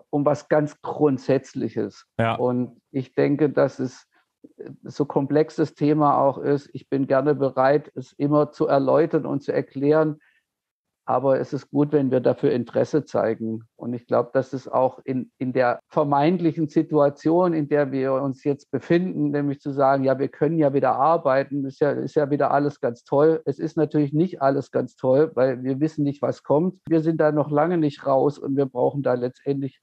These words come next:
Speaker 1: einfach eine prinzip-, prinzipielle Regelung, die uns dann da auch unter die Arme greift, ne?
Speaker 2: Perfekt.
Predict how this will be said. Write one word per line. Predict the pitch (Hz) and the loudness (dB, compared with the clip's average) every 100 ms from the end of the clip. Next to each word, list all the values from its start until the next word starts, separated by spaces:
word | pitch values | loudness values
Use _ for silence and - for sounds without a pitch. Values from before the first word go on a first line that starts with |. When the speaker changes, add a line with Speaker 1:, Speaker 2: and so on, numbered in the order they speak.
| - | -8
Speaker 1:
einfach | 131 - 127 - - | -6 -4 -4 -6 -4
eine | 139 | -4
prinzip-, | 147 160 143 - 170 - | 0 0 0 0 -2 -4
prinzipielle | - 160 151 156 143 147 156 135 | -2 0 2 0 2 2 2 2
Regelung, | 143 151 156 131 135 131 120 | 0 2 2 2 0 -2 -6
die | 123 | -8
uns | - 135 - | -6 -6 -2
dann | 135 127 | 0 2
da | 127 | 0
auch | 127 127 | 0 -4
unter | 127 127 127 | -4 -4 -4
die | 123 120 | -4 -4
Arme | 110 120 123 | -2 -2 -4
greift, | - - 104 - | -8 -10 -10 -14
ne? | - 101 110 _ _ - - - _ | -14 -14 -16 _ _ -20 -20 -20 _
Speaker 2:
Perfekt. | 135 127 220 214 - | -4 0 0 -2 -8